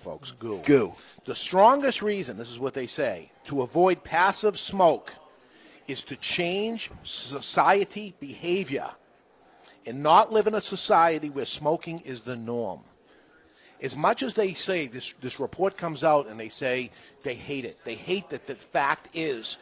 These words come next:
Speaker 1: that it doesn't harm anybody and that they've closed businesses over it, that they fined people for it. All these things that go on and continue to go on, they say, "Okay, we're proven once again that ha-, it means nothing,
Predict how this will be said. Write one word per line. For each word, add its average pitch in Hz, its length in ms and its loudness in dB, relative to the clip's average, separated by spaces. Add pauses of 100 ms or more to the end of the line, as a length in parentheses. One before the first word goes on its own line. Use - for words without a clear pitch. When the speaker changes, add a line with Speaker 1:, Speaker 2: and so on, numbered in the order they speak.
(260)
Speaker 1:
that 123 140 -2
it 123 100 -10
doesn't 147 280 0
harm 131 360 -2
anybody 98 480 -6 (640)
and 156 240 -2
that 135 120 -4
they've 123 260 -6 (120)
closed 156 540 2
businesses 156 500 -2
over 104 360 -6
it, 85 100 -14 (300)
that 139 100 -6
they 120 140 -4 (120)
fined 165 460 4
people 135 420 -10
for 104 260 -6
it. 82 80 -16 (760)
All 220 320 4
these 151 380 -10
things 190 300 -4
that - 200 -10
go 160 260 0
on 131 320 0
and 95 80 -14
continue 165 460 -8
to 147 120 -6
go 135 240 0
on, 104 360 -4 (320)
they 120 160 -8
say, 127 280 -4
"Okay, 143 420 -2
we're 120 180 -6
proven 160 520 -4
once 143 240 -2
again 135 360 -4
that 107 180 -10
ha-, 123 320 0
it 117 100 -12
means 131 320 -8
nothing, 135 420 -2